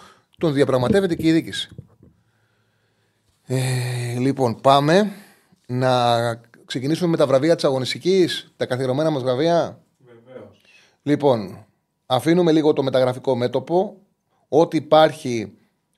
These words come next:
Speaker 1: θα με ενημερώνει και ο Στέ-, και ο Στέφανος, ό,τι βλέπει στο διαδίκτυο θα μου τα γράφει για να τα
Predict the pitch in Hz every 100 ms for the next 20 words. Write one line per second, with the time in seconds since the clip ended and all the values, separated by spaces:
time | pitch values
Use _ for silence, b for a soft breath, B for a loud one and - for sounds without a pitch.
0 | _ _ _ _ 131 120 123 123 139 151
1 | 135 120 113 135 131 120 123 120 113 -
2 | 139 139 117 104 - B B B 139 151
3 | 123 123 143 143 117 101 95 _ _ -
4 | 123 120 117 123 120 143 107 117 104 98
5 | - - - 127 117 117 110 135 139 120
6 | 113 110 107 107 101 98